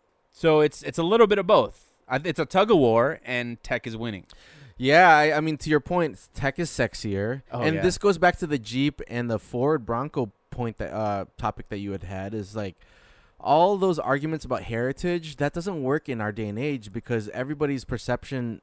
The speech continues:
Speaker 2: of change is, like, it's good.
Speaker 1: Right. Oh, for sure.
Speaker 2: Right? They
Speaker 1: Yeah.
Speaker 2: want the, they want the disruptors.
Speaker 1: Yeah. Yep.
Speaker 2: That's what people are after, and that's why, like, an auto industry company,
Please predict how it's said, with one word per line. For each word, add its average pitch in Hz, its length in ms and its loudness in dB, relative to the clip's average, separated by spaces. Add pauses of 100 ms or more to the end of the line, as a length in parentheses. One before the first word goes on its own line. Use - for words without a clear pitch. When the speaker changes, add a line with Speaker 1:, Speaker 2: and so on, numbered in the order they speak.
(140)
Speaker 2:
of 98 500 -10 (500)
change 143 920 -4 (500)
is, 113 500 -2
like, 113 240 -4
it's 117 180 -12
good. 127 640 2
Speaker 1:
Right. 135 360 2
Oh, 127 120 2
for 127 160 -6
sure. 147 340 0
Speaker 2:
Right? 117 420 -2
They 131 100 0
Speaker 1:
Yeah. 120 280 2
Speaker 2:
want 143 260 -2
the, 127 120 -6
they 120 220 -2
want 135 240 -2
the 147 60 -6
disruptors. 117 720 0
Speaker 1:
Yeah. 117 340 2 (160)
Yep. 120 260 0
Speaker 2:
That's 131 300 0
what 151 140 -2
people 135 280 -4
are 113 120 0
after, 113 400 -2
and 98 120 -4
that's 123 240 -6
why, 117 600 0
like, 110 180 -6
an 110 80 0
auto 151 260 0
industry 117 400 -6 (120)
company, 98 640 -8